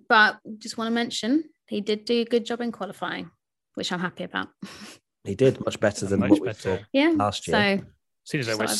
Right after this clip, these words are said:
Speaker 3: such
Speaker 1: I've
Speaker 3: Sergio Perez haters that didn't put him in our
Speaker 2: I
Speaker 3: top
Speaker 2: know.
Speaker 3: five.
Speaker 2: God, God
Speaker 1: Unbelievable.
Speaker 2: forbid. God forbid we have an
Speaker 1: <laughs>
Speaker 2: opinion. Uh, and the fans gave him a B as well. Yeah, I think Sergio, his, his race pace was, was a lot better as well, um, and very much more in the region of what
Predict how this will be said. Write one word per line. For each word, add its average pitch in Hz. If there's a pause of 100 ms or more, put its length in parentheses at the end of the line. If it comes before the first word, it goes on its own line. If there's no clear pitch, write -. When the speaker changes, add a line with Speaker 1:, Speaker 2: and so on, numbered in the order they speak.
Speaker 3:
such -
Speaker 1:
I've 123
Speaker 3:
Sergio 113
Perez 117
haters 120
that 107
didn't 113
put 120
him 107
in 110
our 110
Speaker 2:
I 92
Speaker 3:
top 92
Speaker 2:
know. 85
Speaker 3:
five. 110 (320)
Speaker 2:
God, -
God - (100)
Speaker 1:
Unbelievable. 220
Speaker 2:
forbid. - (120)
God 139
forbid 123
we 107
have 107
an 101
Speaker 1:
<laughs> -
Speaker 2:
opinion. 90 (260)
Uh, - (300)
and 117
the 123
fans 147
gave 135
him 120
a 110
B 113
as 107
well. 104
Yeah, 110
I 135
think 156
Sergio, 120 (500)
his, -
his 110
race 110
pace -
was, -
was 90
a 90
lot 87
better 90
as 82
well, 95 (560)
um, 85
and 87
very 101
much 90
more 98
in 92
the 92
region 98
of 85
what 95